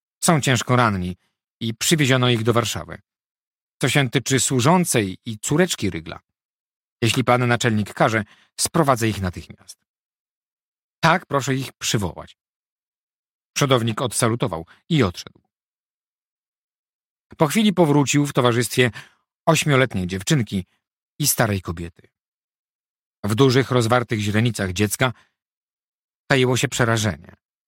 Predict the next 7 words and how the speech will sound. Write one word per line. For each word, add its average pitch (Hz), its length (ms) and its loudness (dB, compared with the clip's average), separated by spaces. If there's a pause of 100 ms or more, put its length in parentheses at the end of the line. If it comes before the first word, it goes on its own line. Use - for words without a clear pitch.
(320)
Szła 110 200 2
niechętnie, 117 600 0 (880)
trzymając 156 440 2
się 120 220 2
kurczowo 113 460 0
ręki 98 260 -2
policjanta. 90 720 -6